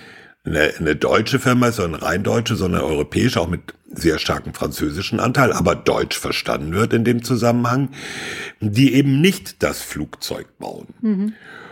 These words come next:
Speaker 1: Und deswegen sehen wir natürlich so Sachen, also es gab, äh, war das dieses Jahr oder war das schon voriges Jahr, die Forderung aus der I G Metall,
Speaker 2: Zwei
Speaker 1: witzigerweise,
Speaker 2: Demonstratoren.
Speaker 1: zwei Demonstratoren zu bauen. Also zu sagen, nicht nur in Frankreich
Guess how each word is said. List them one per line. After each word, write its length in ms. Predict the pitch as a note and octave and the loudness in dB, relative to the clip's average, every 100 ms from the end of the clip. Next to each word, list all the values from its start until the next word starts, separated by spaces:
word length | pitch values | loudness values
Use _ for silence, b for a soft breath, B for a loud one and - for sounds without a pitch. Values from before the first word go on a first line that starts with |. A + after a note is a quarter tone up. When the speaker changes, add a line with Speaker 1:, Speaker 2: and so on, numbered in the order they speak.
| B - | B -2
Speaker 1:
Und 180 | G2+ | 2
deswegen 460 | A2 A2 C3+ C#3+ D3 | 2 2 4 4 6
sehen 260 | A#2 C3+ D3 | 4 4 4
wir 80 | |
natürlich 360 | C#3+ C3 C3+ B2 | 2 2 2 0
so 80 | A2 | 0
Sachen, 280 | A2+ A#2+ A#2 | 0 2 0
also 220 | G2 F#2+ | 0 -2
es 220 | F2 - | -4 -6
gab, 500 | - F2 A#2+ A3 - | -2 2 2 0 -4
äh, 340 | G2+ F#2 E2+ F2 | -4 -4 -4 -4
war 120 | E2+ | -6
das 100 | E2+ | -4
dieses 280 | A#2+ D#3 E3+ | 0 0 4
Jahr 120 | C#3 | 4
oder 160 | A#2+ | 4
war 140 | G2 F#2+ | 2 -2
das 120 | F2 | -4
schon 220 | - D#2+ | -6 -6
voriges 500 | - C3 C3 B2+ - | -2 0 2 0 0
Jahr, 380 | A2 A2+ A#2 A#2 B B - | 2 4 4 0 B B -16
die 180 | E2 F#2 | -2 -2
Forderung 920 | - - D#2 F#2+ B2+ A#2 C#3 D3+ D#3+ - _ _ _ | 0 0 4 4 4 4 2 2 0 -6 _ _ _
aus 220 | - G2 - | 2 2 4
der 160 | F2 | 2
I 80 | F2 | 2
G 140 | D2+ | -2
Metall, 560 | C2+ - A2+ C#2+ G#2 C3 - _ - | -2 -4 0 0 0 -4 -8 _ -6
Speaker 2:
Zwei 340 | - F#3 F#3 | -4 0 0
Speaker 1:
witzigerweise, 600 | F3 - F2+ G2 A#2+ D3+ | 2 0 0 0 2 2
Speaker 2:
Demonstratoren. 220 | D#3+ E3 B B B B B B _ - | 0 -4 B B B B B B _ -14
Speaker 1:
zwei 400 | - - G#2 D3+ | -6 2 4 4
Demonstratoren 1080 | A#2 A2+ A2+ A#2 - - C3+ F3+ F3+ B2 - | 2 0 0 -4 -6 -6 -2 2 2 2 -4
zu 160 | E2+ | -10
bauen. 300 | - - - - - | -10 -14 -14 -20 -4
Also 180 | - G2+ | 0 0
zu 120 | G#2+ F#2 | 0 2
sagen, 500 | G2+ G#2+ G#2+ F2+ G#2 | 4 4 2 0 0
nicht 380 | D#3+ - - | 0 -2 -4
nur 360 | F3+ F3 D#3+ - | 2 4 4 0
in 200 | F#2+ E2 | -4 -6
Frankreich 880 | - - F#2+ A#2 - D#3 F3+ F3 | -8 -6 -4 -2 2 4 4 2